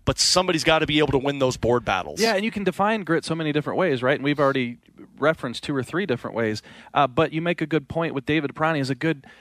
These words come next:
Speaker 2: puck protector. And what have we seen? We're talking about Jordan Kyrou. What's been one of his issues? He's getting knocked off the puck i-,
Speaker 1: Mm-hmm.
Speaker 2: if he's got it. So,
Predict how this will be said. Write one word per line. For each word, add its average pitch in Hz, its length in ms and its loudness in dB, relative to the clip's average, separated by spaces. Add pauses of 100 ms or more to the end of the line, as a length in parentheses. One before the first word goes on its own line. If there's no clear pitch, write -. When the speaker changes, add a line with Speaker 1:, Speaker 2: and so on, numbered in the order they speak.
(200)
Speaker 2:
puck - 280 2
protector. 117 560 -2
And 131 180 -6
what 175 120 2
have 208 100 0
we 185 80 0
seen? 175 320 -2
We're 156 80 -4
talking 160 280 0
about 151 200 2
Jordan 156 240 -4
Kyrou. 160 400 -2
What's 147 160 -4
been 147 340 -4
one 147 140 -2
of 135 80 -2
his 151 180 -2
issues? 175 400 -2
He's 160 160 -2
getting 151 240 -4
knocked 156 280 -4
off 151 180 0
the 113 80 -6
puck - 300 -2
i-, 110 40 -10
Speaker 1:
Mm-hmm. 131 380 -2
Speaker 2:
if 151 120 -4
he's 143 140 -4
got 170 220 0
it. 139 100 -4
So, 156 200 0